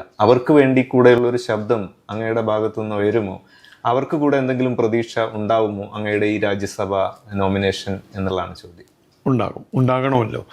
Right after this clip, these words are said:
Speaker 2: കി-, കിടപ്പാടം പോലും നഷ്ടപ്പെടുന്ന സാഹചര്യം ഉണ്ടാകുമ്പോൾ അത് കണ്ടില്ലെന്ന് നടിക്കാൻ ഒരു ഭരണകൂടത്തിന് കഴിയില്ല. അതിനെ മതപരമായ, ആ, ചില, ആ,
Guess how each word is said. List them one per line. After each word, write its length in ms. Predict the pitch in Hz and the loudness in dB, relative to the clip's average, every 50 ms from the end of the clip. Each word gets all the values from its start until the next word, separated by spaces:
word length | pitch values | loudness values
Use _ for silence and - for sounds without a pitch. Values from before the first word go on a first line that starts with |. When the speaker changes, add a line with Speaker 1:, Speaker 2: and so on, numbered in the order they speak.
| - - - - _ - | -20 -20 -20 -10 _ 6
Speaker 2:
കി-, 180 | - 160 135 127 - | 6 6 6 6 6
കിടപ്പാടം 500 | 160 156 165 170 - 196 190 190 190 185 165 | 4 4 4 2 0 0 0 2 2 0 0
പോലും 180 | 156 156 151 143 | 0 -2 0 -2
നഷ്ടപ്പെടുന്ന 580 | 127 110 - - 143 - - 131 127 127 123 123 - - - - | -4 -4 -4 -6 -8 -6 -4 -6 -4 -2 -4 -4 -6 -8 -10 -4
സാഹചര്യം 500 | - 117 113 123 123 120 123 117 117 113 113 | -2 -2 0 0 0 0 0 0 0 -2 -2
ഉണ്ടാകുമ്പോൾ 600 | 110 107 123 131 131 131 117 101 101 98 95 98 98 - - - - - - - - - - 143 | -2 0 0 0 0 -2 -4 -4 -6 -8 -8 -10 -10 -12 -14 -16 -14 -12 -10 -10 -10 -2 0 2
അത് 120 | 143 175 170 - | 2 4 4 4
കണ്ടില്ലെന്ന് 480 | 139 139 151 160 190 190 190 170 147 127 104 98 | 2 4 6 4 4 4 2 -2 -2 -4 -4 -2
നടിക്കാൻ 340 | 101 101 98 - 101 101 - - - | -4 -4 -4 -4 -6 -6 -6 -6 -4
ഒരു 100 | 120 117 110 98 | -4 -4 -4 -4
ഭരണകൂടത്തിന് 720 | 95 95 110 120 135 127 120 117 107 101 - 117 107 98 - - | -4 -4 -2 -2 -2 -2 -2 -2 -4 -4 -6 -6 -10 -8 -8 -8
കഴിയില്ല. 380 | 90 87 95 98 98 - - - _ _ - - - - - - - - _ - 156 | -6 -4 -4 -4 -4 -6 -12 -16 _ _ -20 -18 -16 -16 -14 -14 -16 -12 _ -4 -2
അതിനെ 320 | 160 190 220 208 196 151 139 151 170 185 180 135 | 0 0 0 2 2 0 0 -2 -4 -6 -2 -2
മതപരമായ, 720 | 135 135 170 160 180 180 185 175 170 165 160 160 151 151 151 156 156 - - - - - - - _ - - | -2 -2 -2 0 0 0 0 2 0 0 0 0 2 2 2 2 0 -4 -8 -14 -20 -20 -20 -16 _ -4 -2
ആ, 20 | 139 135 - - 143 - - - 170 - | 0 0 0 0 -2 -4 -6 -8 -8 -6
ചില, 160 | - 131 131 | -4 -2 -2
ആ, 320 | 131 143 156 - - - | -2 -4 -4 -8 -6 -4